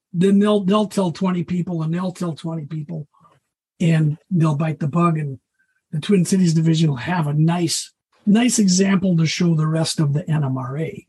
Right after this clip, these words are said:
that start simple, start small and simple, and you can pull off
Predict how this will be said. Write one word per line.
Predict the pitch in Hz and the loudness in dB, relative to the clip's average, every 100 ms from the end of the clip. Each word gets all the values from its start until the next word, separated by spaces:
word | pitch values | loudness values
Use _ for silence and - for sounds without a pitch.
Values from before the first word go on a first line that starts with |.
| - | -12
that | 147 123 _ _ _ _ _ | -10 -10 _ _ _ _ _
start | - - 170 135 | -16 -2 -2 0
simple, | - 202 180 185 | 0 2 2 -2
start | - 175 151 | -2 -2 0
small | - 165 156 | 0 2 2
and | 139 | 0
simple, | - 170 160 139 | -2 -2 -2 -4
and | 135 | -6
you | 143 | -8
can | 147 127 | -8 -8
pull | - 170 151 | -2 0 2
off | 151 139 - | 0 -4 -8